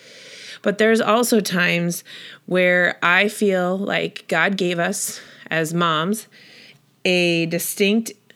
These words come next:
you know, an instinct that something is right and something is wrong.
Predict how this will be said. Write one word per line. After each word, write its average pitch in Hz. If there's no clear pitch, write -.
you 185
know, 170
an 190
instinct 202
that 180
something 214
is 185
right 180
and 175
something 170
is 156
wrong. 151